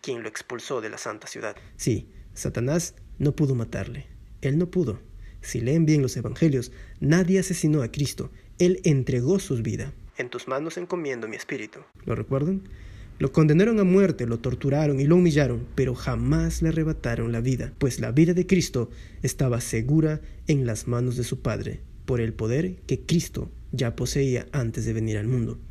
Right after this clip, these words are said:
Y al contrario, lo que muchos piensan, estuvo con él en el Gólgota. Sí, denle un ojo al deseo de todas las gentes. Es un escenario fascinante. Cristo eligió reposar el sábado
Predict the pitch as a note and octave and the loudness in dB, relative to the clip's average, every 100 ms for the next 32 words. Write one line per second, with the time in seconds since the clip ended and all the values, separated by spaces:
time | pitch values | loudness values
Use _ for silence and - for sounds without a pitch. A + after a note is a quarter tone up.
0 | - A2+ - A2 C#3+ F3 C#3 - A2 B2 | -6 -4 -2 -2 2 2 2 -2 -2 0
1 | E3 D#3+ F#3 D3 B2 A#2+ - - - - | -2 2 2 2 0 -4 -8 -14 -10 -2
2 | D3 E3+ E3 D3+ D#3 A#2 - - B2 A2+ | 0 0 2 2 2 0 -4 -4 -2 -2
3 | A#2 D3+ B2+ - - - - - - B3+ | 0 0 -2 -6 -8 -10 -10 -10 -2 0
4 | A3 - - - - C3 D3 E3 D#3+ D#3 | 0 -4 -8 -10 -2 2 4 4 4 2
5 | B2+ B2 - C3+ B2+ C3 B2 A#2 D3 C3+ | 0 -2 0 0 0 -2 -2 0 -2 -2
6 | D#3 - - - - C3 - C#3 C3 C3 | -6 -8 -10 -12 -8 -6 0 2 2 -2
7 | A#2+ B2 B2 - - - C3 - A2+ A2+ | -2 0 -2 -4 -10 -8 -8 -4 -2 -2
8 | G#2 - - - G3 G#3+ F#3 F3+ F3 E3 | -4 -8 -8 2 4 6 4 6 6 4
9 | E3 B2+ C3+ A#2+ - - - | 0 -2 0 -2 -4 -6 -6